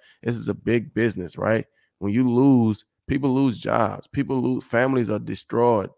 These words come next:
like, move up in. Like, it's a lot of things happen when you don't win. And so for the good players, they feel a responsibility for all of that,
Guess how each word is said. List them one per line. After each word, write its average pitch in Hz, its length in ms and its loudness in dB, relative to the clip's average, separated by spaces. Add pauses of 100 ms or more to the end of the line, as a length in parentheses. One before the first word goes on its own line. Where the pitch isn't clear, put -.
like, 98 340 -6
move 117 520 0
up 113 200 0
in. 110 200 -4 (240)
Like, 110 180 0
it's 127 100 -4
a 107 60 -2
lot 110 300 4
of 123 100 -8
things 127 260 0
happen 107 540 -2 (480)
when 107 280 -2
you 113 120 0
don't 104 340 0
win. 110 320 0 (920)
And 98 260 -2
so 104 260 2
for 101 340 -2 (100)
the 104 120 0
good 117 340 0
players, 117 580 0 (540)
they 117 160 0
feel 127 240 2
a 123 40 2
responsibility 113 920 0
for 95 180 -4
all 113 220 2
of 95 60 -4
that, 85 200 -12